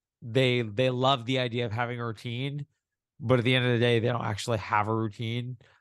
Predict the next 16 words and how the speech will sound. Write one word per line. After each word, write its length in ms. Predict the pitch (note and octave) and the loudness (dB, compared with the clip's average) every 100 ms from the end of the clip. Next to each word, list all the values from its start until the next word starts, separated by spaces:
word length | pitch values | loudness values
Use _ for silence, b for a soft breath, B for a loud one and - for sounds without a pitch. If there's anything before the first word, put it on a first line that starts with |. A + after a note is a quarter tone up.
| b | b
I'm 260 | - A2 G#2+ | -2 0 0
someone 320 | G#2 A#2 A2+ | -2 -2 0
who 280 | G#2+ A2 G#2+ | 2 2 2
thrives 520 | G#2 A2 G#2 A2 G#2 | -2 -4 0 0 2
off 140 | G#2+ G2 | -2 -2
having 260 | G#2 G2+ | -4 -2
a 60 | G2+ | -2
routine. 360 | G2 G#2 G#2 | -4 -2 -2
If, 180 | G2+ G2 - | 0 -2 -4
if 240 | A2+ G2 | -4 -4
my 200 | A#2+ A2+ | -4 0
routine 400 | A#2 A2 A2+ A#2+ | 0 -2 -2 -2
is 120 | A2+ | 0
off, 400 | G#2+ G#2+ B2 - - _ _ _ _ _ - | 2 2 2 -2 -18 _ _ _ _ _ -4
I'm 220 | G#2+ G#2 | -4 -2
off. 400 | - - - | -8 -12 -18